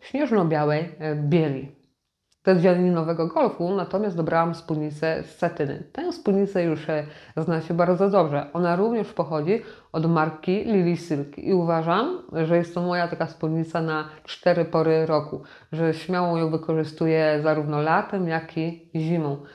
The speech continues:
E, uważam, że jest taka uniwersalna. Ta spódnica natomiast jest wykonana z jedwabiu, ale kocham ją za fason,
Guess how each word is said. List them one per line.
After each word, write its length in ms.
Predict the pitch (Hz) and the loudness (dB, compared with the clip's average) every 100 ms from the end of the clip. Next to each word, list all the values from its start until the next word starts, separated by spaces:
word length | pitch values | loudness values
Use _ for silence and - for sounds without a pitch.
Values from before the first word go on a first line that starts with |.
| - - - - | -20 -20 -12 -2
E, 320 | 160 160 156 160 - - | 2 2 0 -4 -18 -10
uważam, 560 | 175 175 175 175 170 | 0 2 2 2 -2
że 100 | 160 | 0
jest 220 | 156 156 - | -2 -2 -4
taka 500 | 156 156 151 - - | -2 0 -2 -4 -4
uniwersalna. 920 | 220 214 202 196 - 151 131 - - - _ _ - - | 2 2 2 -2 0 0 0 -8 -14 -18 _ _ -10 -4
Ta 100 | 330 | -2
spódnica 400 | - 277 269 208 | 0 -2 0 0
natomiast 460 | 190 185 180 175 | 0 0 -2 -2
jest 120 | 165 | -4
wykonana 580 | 156 160 151 147 147 156 - | -4 -4 -2 0 -2 -4 -8
z 80 | 143 | -4
jedwabiu, 560 | 165 156 156 135 131 - - - - - _ - | 0 2 2 2 -2 -8 -18 -20 -20 -20 _ 2
ale 240 | 175 185 | 4 4
kocham 420 | 185 214 208 185 | 2 0 2 0
ją 240 | 180 170 170 | 2 0 0
za 420 | 160 151 147 147 147 | 2 6 6 2 -2
fason, 600 | - 202 202 - 196 | -2 0 -2 -4 -4